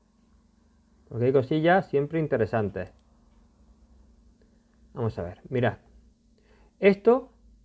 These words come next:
esto ya me lo he pillado. Porque vamos a, para regalo de estas navidades. Me he pillado varios, de varios tipos para regalar estas navidades. Hombre, por el precio no será algo muy bueno, pero bueno, es un detallico.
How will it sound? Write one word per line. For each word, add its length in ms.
esto 240
ya 140
me 120
lo 80
he 60
pillado. 540
Porque 300
vamos 340
a, 280
para 300
regalo 380
de 60
estas 180
navidades. 560
Me 220
he 20
pillado 340
varios, 440
de 100
varios 300
tipos 320
para 240
regalar 360
estas 220
navidades. 680
Hombre, 160
por 180
el 80
precio 320
no 120
será 200
algo 180
muy 160
bueno, 260
pero 160
bueno, 160
es 120
un 100
detallico. 720